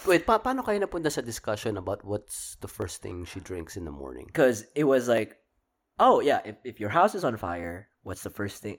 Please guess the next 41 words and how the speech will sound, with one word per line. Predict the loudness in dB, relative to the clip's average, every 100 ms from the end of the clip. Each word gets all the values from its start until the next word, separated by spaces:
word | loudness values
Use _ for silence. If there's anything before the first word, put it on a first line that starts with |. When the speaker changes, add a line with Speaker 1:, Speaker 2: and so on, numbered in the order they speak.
| _
Speaker 2:
w-, | -8 2
uh, | 6 6 2 -4
no, | 4 4
what | 8 6 6 -2 0
is | 2 2 -2
one | 0 0 -2
thing | -4 -4 -8
you |
can't | -8 -8 -8 -8
live | -8 -10
without?" | -12 -14 -14 _ _
Sabi | -8 -4 -4
ko, | -6 -8
"Ako, | -8 -8
gitara." | -8 -10 -10 -12 -16 _ _ _ -14
Speaker 1:
Mm-hmm. | -10 -2
Speaker 2:
"Gitara." | 0 0 -2 -4
Like, | -4 -6
"Yeah, | -6
music. | -4 -4 -4 -8
You | -8
gotta | -4 -4
have | -4 -6
music." | -10 -12 -18 -12
Sabi | -10 -10
niya, | -12 -10
"Coke." | -8 -8 -10 -10
<laughs> | -14 -14 -12
Speaker 1:
Ah. | -8 -6 -4 -4 -2 4
Speaker 2:
So, | 4 2
dun | 0 4
ako | 4 6
na, | 4 0 -14 _ _
skirt! | 0 6 6 6
<laughs> | 4
Eh, | 6
parang | 8 8 6 2 -2 -18 -18 -12
biglang | -8 -2 2 2
liko | 0 -2 -4
ba? | 0 0 0
Putya, | -12 -12